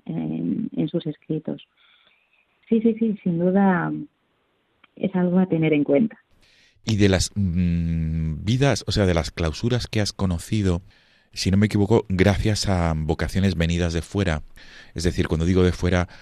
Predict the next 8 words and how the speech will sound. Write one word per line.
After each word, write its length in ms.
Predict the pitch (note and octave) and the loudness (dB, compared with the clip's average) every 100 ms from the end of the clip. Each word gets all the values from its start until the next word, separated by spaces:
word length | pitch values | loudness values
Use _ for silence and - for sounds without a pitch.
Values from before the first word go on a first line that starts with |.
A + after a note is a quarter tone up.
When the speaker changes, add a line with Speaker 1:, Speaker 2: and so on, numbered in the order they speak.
| - - _ | -20 -20 _
Speaker 2:
de, 720 | F2+ F2 E2+ D#2+ D#2+ D#2+ D#2 | -6 0 2 2 2 2 0
de 100 | E2 | 0
otros 240 | E2 E2 - | -2 -4 -6
países, 840 | D2+ D#2 F#2 - F2 E2 D#2 - _ _ _ | -6 -4 -4 -4 -4 -4 -4 -10 _ _ _
como 200 | - E2+ | -6 0
la 100 | D#2 G3 | 6 6
Speaker 1:
Sí. 120 | E3 | 6
Speaker 2:
India. 520 | D#3+ - E2 E2 | 4 2 2 0